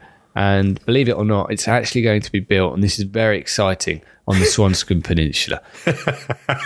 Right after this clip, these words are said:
Speaker 2: Oh, I knew that was coming.
Speaker 1: Yeah. And, uh,
Speaker 2: Yeah.
Speaker 1: bouncing over to Florida's other theme park resort, Universal, and, uh, we're into the world of rumours.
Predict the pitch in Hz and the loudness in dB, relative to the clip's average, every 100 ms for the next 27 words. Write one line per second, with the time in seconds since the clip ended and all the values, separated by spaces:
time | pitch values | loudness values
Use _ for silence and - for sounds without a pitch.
0 | 135 - - - - - 110 107 104 98 | -12 -6 -2 -2 -4 -6 -2 0 2 2
1 | 98 104 95 - - 87 90 85 - - | 0 0 0 0 -2 -2 -2 -6 -12 -14
2 | - 90 - _ - 113 117 120 110 120 | -4 -4 -4 _ -4 0 2 2 2 2
3 | 120 113 151 165 147 147 135 147 143 123 | 2 2 2 0 0 -4 -2 0 0 0
4 | 123 - 135 131 127 127 117 135 127 113 | -2 -2 0 2 2 0 0 2 2 0
5 | 123 170 139 98 - 117 107 110 117 107 | 0 2 2 0 0 0 0 2 2 0
6 | - 113 98 117 120 95 127 123 113 131 | -2 0 2 4 2 2 0 0 2 2
7 | 127 - 107 107 110 - 110 110 107 110 | 2 0 0 0 -2 -2 2 2 4 2
8 | 107 101 110 131 151 139 113 135 131 127 | 2 2 2 2 2 0 0 2 2 2
9 | 123 135 131 127 117 107 120 147 127 104 | 2 2 2 2 0 0 0 2 2 0
10 | 104 98 - - - | -2 -4 -4 -2 -4